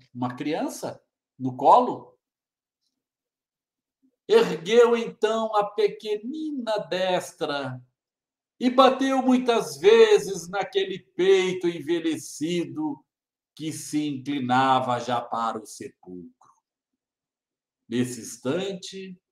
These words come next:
aproximou-se Maria e o recolheu nos braços maternos. Somente após a morte do corpo, Simeão veio a saber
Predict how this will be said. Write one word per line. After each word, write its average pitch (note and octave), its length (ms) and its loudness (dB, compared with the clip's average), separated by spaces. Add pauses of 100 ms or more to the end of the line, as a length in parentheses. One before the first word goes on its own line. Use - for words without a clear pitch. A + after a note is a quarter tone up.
(800)
aproximou-se F3+ 1000 4
Maria F#3+ 680 2
e F3+ 160 -4
o F3+ 100 -2
recolheu E3 880 -2 (440)
nos C3+ 280 -2
braços B2 800 2
maternos. - 1300 -8 (840)
Somente E3 800 -2
após D#3+ 480 2
a D3 120 4
morte C#3 520 0
do B2+ 200 -6
corpo, - 600 -6 (760)
Simeão C3+ 640 0
veio D#3+ 640 4
a D#3 80 2
saber D3 600 -2